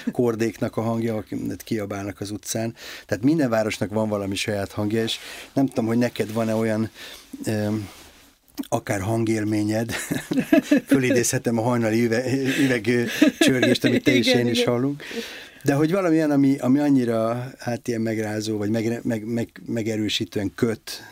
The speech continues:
Speaker 1: ö, a városhoz is, meg emlékekhez. Szóval ez, ez a
Speaker 2: Igen, szóval a, a gyerekkoromból például meghatározó a,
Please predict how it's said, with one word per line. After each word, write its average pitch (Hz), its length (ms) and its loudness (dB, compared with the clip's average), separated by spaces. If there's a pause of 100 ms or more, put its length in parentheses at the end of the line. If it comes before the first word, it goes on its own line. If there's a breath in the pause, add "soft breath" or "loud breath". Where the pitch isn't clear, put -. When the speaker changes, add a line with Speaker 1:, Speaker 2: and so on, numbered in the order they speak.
(140)
Speaker 1:
ö, 104 400 -4
a - 40 -8
városhoz 113 580 -4
is, 107 300 -4
meg - 380 -12
emlékekhez. 104 960 -6 (120)
Szóval 104 260 -6
ez, 104 240 -8 (2750 loud breath)
ez 117 220 -2
a 117 220 0 (1000 loud breath)
Speaker 2:
Igen, 262 240 0
szóval 233 280 -2
a, 220 280 -8
a 220 40 -2
gyerekkoromból 247 880 -2
például 226 500 -2
meghatározó 190 920 -6
a, 190 220 -8